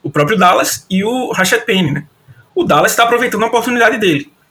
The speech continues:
O Dallas, é, é, ano passado pouco produziu, porque, é, é, é, foi mandado muito em corridas pelo meio, ele não é um power back.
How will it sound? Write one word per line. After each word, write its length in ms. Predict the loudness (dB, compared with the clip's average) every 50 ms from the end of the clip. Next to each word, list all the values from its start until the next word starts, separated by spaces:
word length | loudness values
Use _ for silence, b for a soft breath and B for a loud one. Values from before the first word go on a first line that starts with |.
| _ _ -8
O 120 | -6 -4
Dallas, 580 | 0 0 2 4 4 4 2 0 0 -2 -4 -6 -6
é, 420 | -6 -4 -2 -2 0 0 0 0
é, 40 | 0
ano 140 | -2 0 0
passado 360 | 0 0 0 0 -2 0 0
pouco 200 | -2 -2 -2 0
produziu, 640 | 0 0 2 2 0 0 0 0 -2 -4 -4 -6 b b b b b b b b b _ _ _ _ _ _
porque, 380 | -2 -2 0 0 -2 -2 -2 0 0 2 2 0 0 0 -2 -2 -2 -4 -2 -2
é, 80 | -2
é, 300 | -2 -2 -2 -2 -2 -2
é, 40 | -4
foi 260 | -6 -6 -4 -2 0 0
mandado 420 | 0 0 2 2 2 2 2 2
muito 300 | 2 0 0 -2 -2 -4
em 140 | -4 -4 -2
corridas 420 | -2 0 0 0 0 0 -2 -2
pelo 240 | -2 -2 0 0 0
meio, 240 | 2 2 2 2 0
ele 120 | 0 0
não 100 | 0 0
é 40 | 0
um 200 | 0 0 -2 -4 -8 _ _
power 260 | 0 2 2 2 2
back. 320 | 2 2 0 0 0 -2